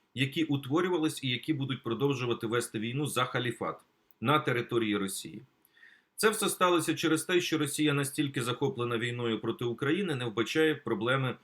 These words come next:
всередині. Це, до речі, визнав і такий діяч російський. Він з'являвся до повномасштабного вторгнення чи-, часто і в українському медійному просторі, в нього брали інтерв'ю. Він опозиційний до влади там. Ну, зараз він, мабуть,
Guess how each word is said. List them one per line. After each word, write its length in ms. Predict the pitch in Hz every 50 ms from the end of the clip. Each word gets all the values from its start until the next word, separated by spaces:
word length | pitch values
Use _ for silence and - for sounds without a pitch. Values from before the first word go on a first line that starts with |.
| _ _ _
всередині. 580 | - - - 135 120 101 90 85 87 87 90 90
Це, 180 | - - 180
до 120 | 175 156 175
речі, 280 | 160 156 - - -
визнав 420 | 135 135 143 139 127 131 123 113 -
і 80 | - 123
такий 460 | - 131 120 - 131 117 101 90 - - - - - _ _
діяч 440 | 110 104 127 147 165 185 190 185 -
російський. 560 | 165 156 143 - - 156 143 135 - - 156
Він 200 | 170 220 202 151
з'являвся 600 | 120 131 147 135 139 139 131 117 107 - - 110
до 160 | 104 117 120 -
повномасштабного 800 | - 120 113 113 113 110 113 107 - - 120 107 107 107 107 104
вторгнення 460 | 98 - 117 104 101 104 104 101 95
чи-, 180 | - - 101 92
часто 520 | - - 120 107 107 - - - 90 - - - - _ _
і 80 | 110 127
в 40 | 135
українському 640 | 135 135 143 156 185 202 196 - - 170 156 151
медійному 500 | 147 143 127 139 143 135 135 127 127 117
просторі, 420 | - 123 127 117 - - 120 117 113
в 40 |
нього 240 | 117 117 113 110 110
брали 320 | 101 107 110 107 107 107 107
інтерв'ю. 540 | 110 107 - 139 135 147 165 190 180 - - - - _ _ _ _ _
Він 160 | 113 139 143 135
опозиційний 720 | 131 131 135 120 123 127 - - 180 190 190 175 160 143
до 140 | 127 139
влади 380 | 131 127 135 131 127 113 113 113
там. 320 | - - 113 110 107 98 - -
Ну, 200 | 156 180 165 117
зараз 420 | - 156 147 135 117 107 - -
він, 160 | 123 120 117
мабуть, 420 | 110 113 107 98 110 113 107 -